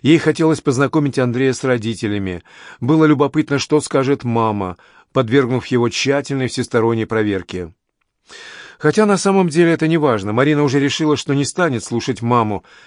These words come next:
ведь она вложила в Андрея частицу своей души. Между ними протянулась незримая нить, незримая, но очень прочная. Жалкая идеалистка.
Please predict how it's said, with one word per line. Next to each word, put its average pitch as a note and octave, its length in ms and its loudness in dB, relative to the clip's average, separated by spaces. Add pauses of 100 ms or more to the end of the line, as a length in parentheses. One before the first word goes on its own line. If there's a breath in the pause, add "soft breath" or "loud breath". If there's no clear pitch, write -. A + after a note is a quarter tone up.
(140 loud breath)
ведь C3 160 -2
она D3 200 2
вложила C#3 360 2
в B2+ 60 0
Андрея B2 320 0
частицу B2+ 600 -4
своей A#2+ 300 0
души. A#2 540 -4 (1120 loud breath)
Между C3+ 300 2
ними D#3+ 360 2
протянулась C3+ 680 -2
незримая D3 560 -2
нить, A2+ 640 -6 (480)
незримая, A#2 880 -2 (400 soft breath)
но B2 200 0
очень D3 400 -2
прочная. E2+ 640 -4 (2250 soft breath)
Жалкая D#3 760 2
идеалистка. G#2+ 1300 -4